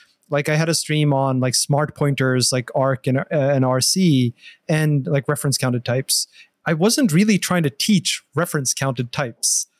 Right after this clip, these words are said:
Like, I wasn't trying to teach reference counting. I was trying to teach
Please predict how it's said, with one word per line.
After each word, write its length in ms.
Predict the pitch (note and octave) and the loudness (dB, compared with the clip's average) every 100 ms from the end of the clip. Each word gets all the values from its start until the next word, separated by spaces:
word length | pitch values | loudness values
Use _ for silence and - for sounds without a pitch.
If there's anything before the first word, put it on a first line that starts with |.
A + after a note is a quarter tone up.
| _ | _
Like, 100 | D#3+ | -2
I 40 | D#3+ | 2
wasn't 220 | G3 G#3+ | 2 2
trying 120 | F#3+ | 2
to 60 | D#3 | 0
teach 320 | - G3+ - | 0 0 2
reference 340 | F3 E3 C#3 | 0 0 -2
counting. 460 | - A#2 B2 B2+ C#3+ - - - - _ - | -4 -6 -6 -8 -8 -12 -20 -20 -20 _ -4
I 140 | E3 | 0
was 380 | E3+ - - - _ _ _ _ | 2 2 -2 -4 _ _ _ _
trying 280 | - A3 C4+ | -2 0 0
to 100 | G3 | -2
teach 680 | - - F#3+ F3 - - | -2 0 2 2 -2 -4